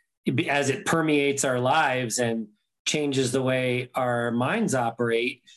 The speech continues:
we, we just get comfortable in this selfish nature, whether we're drunk or sober. And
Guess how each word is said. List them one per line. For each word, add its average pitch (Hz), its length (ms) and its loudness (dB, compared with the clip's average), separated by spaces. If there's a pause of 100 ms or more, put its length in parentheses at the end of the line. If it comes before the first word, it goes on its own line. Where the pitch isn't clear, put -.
(260)
we, 135 400 4
we 147 240 6
just 151 260 4
get - 220 2
comfortable 160 560 2
in 139 120 2
this 151 200 2
selfish 175 500 0
nature, 147 540 -2 (220)
whether 147 200 0
we're 143 160 2
drunk 165 320 -2
or 233 160 0
sober. 120 440 -2
And 117 200 -2